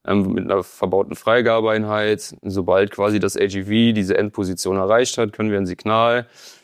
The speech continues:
übergeben, sodass dann quasi das Material auch, äh, frei übergeben wird. So können wir quasi diese, diesen Handshake, ähm, automatisiert gestalten oder smart gestalten.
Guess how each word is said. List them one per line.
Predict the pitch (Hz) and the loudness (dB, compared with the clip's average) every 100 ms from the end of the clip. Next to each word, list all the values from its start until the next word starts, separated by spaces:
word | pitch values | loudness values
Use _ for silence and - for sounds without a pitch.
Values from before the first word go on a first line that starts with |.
| _ | _
übergeben, | 131 120 117 123 139 139 151 156 - | 4 4 4 2 2 2 0 -2 -4
sodass | 110 104 110 | -2 0 0
dann | - 104 | 0 -2
quasi | 104 107 | 0 0
das | 98 98 | 0 -2
Material | 98 - 95 98 92 | -4 -2 0 2 2
auch, | 101 - - | -2 -8 -8
äh, | - 87 82 92 _ _ | -2 0 -2 -6 _ _
frei | _ - 85 87 92 101 _ _ | _ -6 2 4 2 0 _ _
übergeben | 98 92 92 95 92 | -2 -2 -2 -2 -4
wird. | 85 85 _ _ _ _ | -6 -6 _ _ _ _
So | - | -10
können | - 104 | -2 2
wir | 101 | 2
quasi | - 98 101 104 104 | 2 0 2 0 0
diese, | 95 95 101 98 98 95 _ _ _ | -2 -2 0 2 0 -4 _ _ _
diesen | 95 98 98 98 - | 0 2 2 0 -2
Handshake, | 107 123 - 120 117 117 107 _ _ _ - | 0 0 0 2 2 2 -2 _ _ _ -4
ähm, | 104 101 101 101 _ _ _ _ _ _ _ _ _ | -2 0 -2 -6 _ _ _ _ _ _ _ _ _
automatisiert | - - 98 95 95 95 92 92 | -10 -4 -2 0 -2 -4 -6 -6
gestalten | - - 92 92 | -6 -2 -2 0
oder | 90 | -6
smart | - - 92 - | -8 -8 -10 -12
gestalten. | - - - - | -8 -4 -4 -4